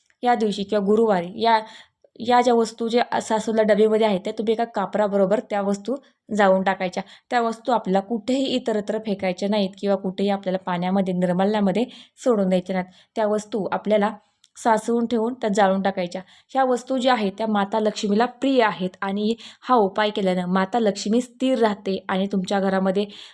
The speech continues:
बरकती होते आणि पॉझिटिव्ह एनर्जीसुद्धा येते आणि माता लक्ष्मी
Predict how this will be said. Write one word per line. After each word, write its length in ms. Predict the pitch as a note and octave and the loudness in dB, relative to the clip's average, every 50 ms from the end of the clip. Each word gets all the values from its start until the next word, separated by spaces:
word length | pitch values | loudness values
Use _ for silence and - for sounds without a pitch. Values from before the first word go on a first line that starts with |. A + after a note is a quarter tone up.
| _ _ _ - | _ _ _ -10
बरकती 540 | G3+ F#3+ G#3 G#3+ G#3+ G#3+ C4+ C#4 C#4 D4 C#4 | -2 2 2 2 2 2 0 0 0 0 0
होते 260 | B3+ B3 A#3 - A3 | 0 0 0 -2 -2
आणि 240 | - - G3+ G#3 A#3 | -2 -2 -2 -2 -2
पॉझिटिव्ह 540 | - A#3+ G#3 F#3 F#3 G3+ F#3+ G#3 G3+ F#3+ | -2 0 0 0 0 -2 -4 -2 0 0
एनर्जीसुद्धा 560 | G3 F#3 F#3+ G3 F#3 G#3 G#3 A3 F#3+ F3+ G3+ G#3 | 2 2 2 2 2 0 -2 -2 -2 0 0 2
येते 340 | G#3+ A3 A3 A3 G3 G3+ - | 2 2 0 -2 -4 -6 -4
आणि 120 | G3+ G#3 G#3+ | -4 -2 0
माता 400 | G#3 G3+ F#3 F3+ F#3 - G#3 G3 | 2 2 2 0 0 -2 -2 0
लक्ष्मी 520 | G3 F#3+ F#3 - - - A#3+ B3+ A#3+ G3 | 2 0 0 -2 -4 -4 -2 0 -2 -2